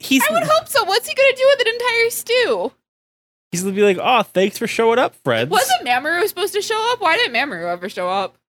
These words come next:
Speaker 1: Tuxedo Mask stuff. <laughs> But no, um, I have a note that's like, Makoto talks like Dragon Ball, like a bridge Gohan. I don't know what that's from.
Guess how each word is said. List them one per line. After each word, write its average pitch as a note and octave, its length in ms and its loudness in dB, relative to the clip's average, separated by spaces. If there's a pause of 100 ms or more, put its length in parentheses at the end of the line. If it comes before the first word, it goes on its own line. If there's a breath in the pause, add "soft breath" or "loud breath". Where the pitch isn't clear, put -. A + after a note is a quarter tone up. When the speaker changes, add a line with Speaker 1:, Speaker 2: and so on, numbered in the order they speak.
(500)
Speaker 1:
Tuxedo F4+ 320 -6
Mask G2 260 -4
stuff. F#2 280 -10 (220)
<laughs> - 80 -8 (880)
But D3+ 160 -2
no, C#3+ 280 -4
um, A#2+ 380 -2 (100)
I F#3 140 -2
have D#4 160 0
a G#4 80 -2
note G3 240 2
that's F#3 160 -2
like, C3 200 0
Makoto G3+ 560 0
talks - 600 -2 (640)
like C3+ 220 -2
Dragon B2 440 -2
Ball, C3+ 240 4
like B2+ 200 0
a A#2 40 2
bridge G#2+ 380 -2
Gohan. A#2+ 400 0
I A2+ 80 0
don't B2 140 0
know C#3+ 80 0
what C3 120 0
that's G#2+ 220 -2
from. G2+ 380 -4